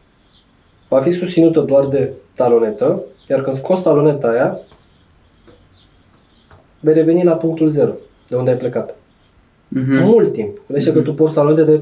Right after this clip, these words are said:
Speaker 1: cât, câți ani acum?
Speaker 2: Am douăzeci și trei, deci undeva la
Speaker 1: Douăzeci.
Speaker 2: vreo șase ani aproape.
Speaker 1: Deci de
Speaker 2: Cinci,
Speaker 1: șase
Speaker 2: șase
Speaker 1: ani.
Speaker 2: ani.
Speaker 1: Și îmbunătățirea foarte, foarte mică. Cunosc oameni care și-au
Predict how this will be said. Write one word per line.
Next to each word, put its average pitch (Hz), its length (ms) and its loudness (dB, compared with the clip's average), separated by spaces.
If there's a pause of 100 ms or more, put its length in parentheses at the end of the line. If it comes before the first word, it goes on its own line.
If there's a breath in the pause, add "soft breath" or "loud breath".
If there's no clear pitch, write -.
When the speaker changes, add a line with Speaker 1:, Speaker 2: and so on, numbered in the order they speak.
(100)
Speaker 1:
cât, - 220 -6
câți - 180 -8
ani 117 100 0
acum? 104 220 -8 (320)
Speaker 2:
Am 156 180 2
douăzeci 175 280 4
și 175 60 -8
trei, 127 120 2
deci 120 340 -6
undeva 147 260 -2
la 160 120 2
Speaker 1:
Douăzeci. 156 140 2
Speaker 2:
vreo 151 100 -2 (200)
șase 151 200 -2
ani 170 180 0
aproape. 156 500 -6 (160)
Speaker 1:
Deci 131 160 -4
de 139 60 0
Speaker 2:
Cinci, 151 140 4
Speaker 1:
șase 143 140 2
Speaker 2:
șase 151 100 4
Speaker 1:
ani. - 80 0
Speaker 2:
ani. 151 100 0
Speaker 1:
Și - 60 -2
îmbunătățirea 135 460 0
foarte, 147 260 0
foarte 139 300 0
mică. 127 220 -4 (440)
Cunosc 143 260 -2
oameni 147 220 2
care 127 280 4
și-au 120 300 0